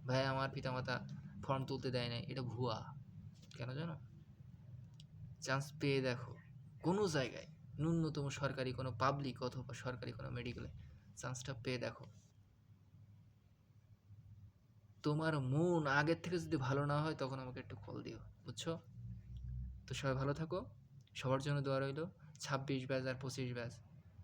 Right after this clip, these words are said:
এত কোর্সের পিছনে দৌড়ানোর দরকার নেই।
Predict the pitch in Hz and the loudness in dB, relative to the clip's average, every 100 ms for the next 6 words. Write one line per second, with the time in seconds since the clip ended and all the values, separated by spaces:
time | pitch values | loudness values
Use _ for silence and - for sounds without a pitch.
0 | - - - - - 120 143 143 143 175 | -14 -14 -16 -12 -6 -2 2 4 4 2
1 | 165 160 170 151 151 147 139 135 147 143 | 0 0 4 6 6 8 6 6 6 4
2 | 135 101 | 4 2